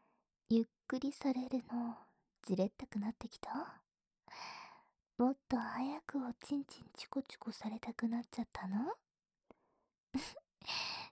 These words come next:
しょうがないの。じゃあ、もうちょっと、早くしてあげるね。しっ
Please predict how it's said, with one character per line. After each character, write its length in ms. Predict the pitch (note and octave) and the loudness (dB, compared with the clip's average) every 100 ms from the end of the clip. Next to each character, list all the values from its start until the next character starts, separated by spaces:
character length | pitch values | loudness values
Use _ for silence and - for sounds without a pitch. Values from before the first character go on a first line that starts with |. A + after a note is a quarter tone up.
| _ | _
し 140 | - A3+ | 2 4
ょ 260 | G#3+ G#3+ | 4 4
う 40 | G#3+ | 2
が 180 | - - | 2 0
な 260 | - - | 0 0
い 80 | - | 0
の。 640 | A#3 A3+ B3 D4 F#4 F#4+ - _ _ - - - - - _ _ _ | 2 4 2 0 0 -2 -2 _ _ -16 -12 -10 -10 -14 _ _ _
じ 120 | - | 2
ゃ 40 | A#3 | 2
あ、 960 | - - - _ _ _ _ _ - | 0 -12 -20 _ _ _ _ _ 6
も 300 | G#3+ G#3+ A#3 | 8 8 6
う 60 | A#3 B3 _ | 0 -8 _
ち 100 | - | -6
ょ 80 | C#4 | -6
っ 60 | D#4 _ _ | -6 _ _
と、 80 | - D#4+ C#4+ - - - _ _ _ | -6 -4 -6 -12 -16 -20 _ _ _
早 300 | A#3+ A3+ A#3 | 4 6 4
く 120 | - | -2
し 140 | G3 - | -12 -8
て 120 | - | -2
あ 140 | G#3+ G#3 | -2 -2
げ 180 | - A3+ | -2 -2
る 60 | A3+ | -2
ね。 580 | A#3+ C#4 E4 - - - _ _ _ _ _ _ _ _ _ _ _ _ _ _ _ _ _ _ _ _ _ _ _ _ _ _ _ _ _ _ - | -2 -6 -8 -12 -16 -20 _ _ _ _ _ _ _ _ _ _ _ _ _ _ _ _ _ _ _ _ _ _ _ _ _ _ _ _ _ _ -10
し 240 | - | -2
っ 60 | A3+ | -2